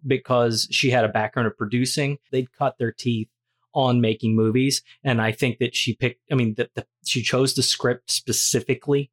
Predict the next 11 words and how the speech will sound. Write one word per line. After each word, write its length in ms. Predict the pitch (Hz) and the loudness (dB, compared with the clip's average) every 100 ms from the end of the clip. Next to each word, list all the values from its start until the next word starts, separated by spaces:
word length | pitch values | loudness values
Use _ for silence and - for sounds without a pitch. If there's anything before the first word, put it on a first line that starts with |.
| _ | _
because 420 | 135 127 127 127 | -4 0 0 2
of 80 | 131 | 0
the 60 | 107 | -2
type 260 | - 127 | -2 -2
of 60 | 135 | 2
locations, 580 | 135 135 135 131 135 123 | 0 0 0 0 0 0
the 80 | 110 | -2
number 300 | 113 120 135 | -2 0 0
of 100 | - | -2
cast 320 | 131 131 - | -4 -2 -2
members, 400 | 135 131 131 | -2 2 0